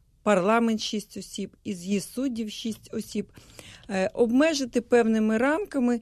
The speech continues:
щоб вони керувалися, е, моральністю, професійністю кандидатів при призначенні на посаду, а не політичним інтересам або, е, своїм інтересом,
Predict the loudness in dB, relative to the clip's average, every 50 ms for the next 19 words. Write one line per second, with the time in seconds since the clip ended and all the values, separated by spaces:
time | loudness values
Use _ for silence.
0 | -6 -16 -14 -10 -10 -8 -4 0 2 2 2 2 0 -2 0 0 0 2 4 4
1 | 4 4 2 0 0 0 0 0 0 -4 -14 -20 -20 _ _ _ -14 -10 -8 -6
2 | 0 4 4 6 6 6 6 6 6 4 4 0 -2 -2 -6 -10 -10 -8 -8 -8
3 | -10 _ _ _ _ -2 -2 -2 0 2 2 2 2 2 0 2 2 4 2 2
4 | 0 -2 -6 -8 -8 -4 -2 -2 0 0 0 2 2 2 2 0 -2 -6 -8 -4
5 | -2 -4 -2 0 -2 -2 -2 0 -2 -2 -2 -2 -2 -2 -2 -2 -2 -2 -4 -6
6 | -8 -8 -4 -2 0 0 0 -2 -4 -6 -10 -20 -20 -14 -6 -2 0 2 4 4
7 | 2 2 0 -2 -4 -4 -4 -4 -6 -6 -8 -8 -8 -10 -8 -8 -8 -10 -8 -6
8 | -6 -4 -2 -2 -2 -4 -4 -6 -6 -8 -8 -10 -12 -12 -12 -12 -10 -8 -6 -4
9 | -4 -4 -4 -8 -12 -20 -20 _ _ _ -16 -14 -12 -10 -10 -10 -12 -14 -16 -16
10 | -12 -8 -8 -8 -6 -4 -4 -4 -4 -6 -8 -10 -10 -10 -10 -10 -10 -12 -12 -14
11 | -12 -12 -10 -10 -10 -10 -10 -10 -10 -10 -10 -10 -10 -10 -12